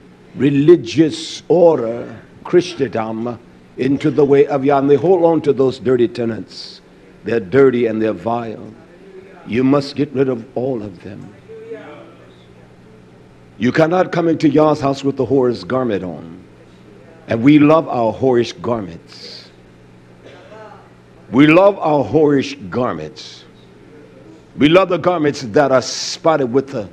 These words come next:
blood of our wickedness, our sin. We love our whorish garments. They're filthy. So you don't mingle. You don't mingle. And they're mingling the things of Yah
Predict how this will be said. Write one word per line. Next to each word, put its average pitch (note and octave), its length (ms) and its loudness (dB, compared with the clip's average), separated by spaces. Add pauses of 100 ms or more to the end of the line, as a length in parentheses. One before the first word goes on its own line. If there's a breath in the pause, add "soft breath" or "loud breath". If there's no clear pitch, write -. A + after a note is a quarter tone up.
(540)
blood C#3+ 580 2
of B2 320 0
our B2 800 -2 (1120)
wickedness, C#3 800 -4
our C3 200 0
sin. - 520 -4 (320)
We C3+ 200 0
love D3+ 260 2
our B2+ 160 0
whorish A2+ 400 -4
garments. - 680 -16 (440)
They're F#2+ 100 -10
filthy. C3+ 540 -2 (720)
So - 200 -10
you D3 160 -2
don't D#3 280 -4
mingle. D3 480 -6 (1200)
You C#3 140 0
don't D3 300 -4
mingle. A2+ 400 -8 (380)
And A2 160 -6
they're C#3 160 2
mingling G#3 640 2
the E3 100 2
things D#3+ 280 -4
of C3 120 0
Yah D#3 420 0